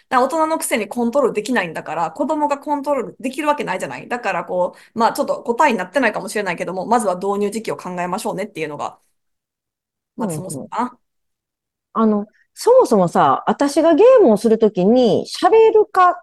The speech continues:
Speaker 2: ていうと、多分喋らない。叫ぶとか。なんか、独り言とかならまだしも、他の人と話しながらゲームを進めていくのってさ、結構話せるのと、プラスコミュ力が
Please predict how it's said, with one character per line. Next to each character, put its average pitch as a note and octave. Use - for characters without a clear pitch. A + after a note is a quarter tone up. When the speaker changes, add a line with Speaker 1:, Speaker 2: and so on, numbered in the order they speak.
Speaker 2:
て C4
い C4
う D4
と、 C4+
多 F4
分 B3+
喋 A3+
ら B3+
な D3+
い。 -
叫 C#4+
ぶ C#4
と -
か。 -
な D#4
ん -
か、 F#3
独 D4+
り F#4+
言 F4+
と A#4+
か D#4+
な C#4+
ら B3
ま A#3+
だ A#3+
し A#3
も、 A3+
他 D4+
の G4+
人 G4+
と G4
話 C4
し C4+
な C#4+
が D#4+
ら D4+
ゲ C4
ー -
ム A3
を F#3+
進 A3+
め G#3+
て G#3+
い G3
く G3+
の F3+
っ D#3
て -
さ、 D#3+
結 G4
構 A3
話 C4
せ G4+
る C#4
の G3+
と、 A3
プ D#4+
ラ E4+
ス E4+
コ -
ミ E4+
ュ A4+
力 G#3
が D#3